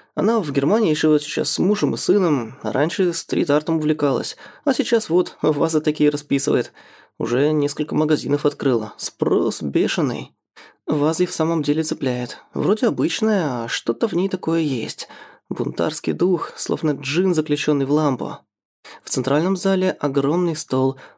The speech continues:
полностью деревянный, словно дерево здоровенное спилили и поставили. Стулья и скамьи. Огромное количество мягких подушек, кресла-мешки.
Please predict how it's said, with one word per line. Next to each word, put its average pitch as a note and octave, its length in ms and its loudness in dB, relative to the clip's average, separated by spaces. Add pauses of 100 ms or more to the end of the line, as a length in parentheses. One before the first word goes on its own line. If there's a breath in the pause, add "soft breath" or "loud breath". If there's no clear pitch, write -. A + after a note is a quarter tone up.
(100)
полностью C#3+ 400 0
деревянный, C#3+ 580 2
словно D3 400 0
дерево D3+ 420 2
здоровенное D3+ 520 2
спилили D#3+ 480 0
и F3 140 0
поставили. B2+ 800 -2 (360 loud breath)
Стулья F3+ 680 0
и - 120 -4
скамьи. C3 560 -2 (300)
Огромное D#3 600 2
количество D#3 480 0
мягких D#3 420 0
подушек, D3+ 680 -2
кресла-мешки. D#3+ 920 0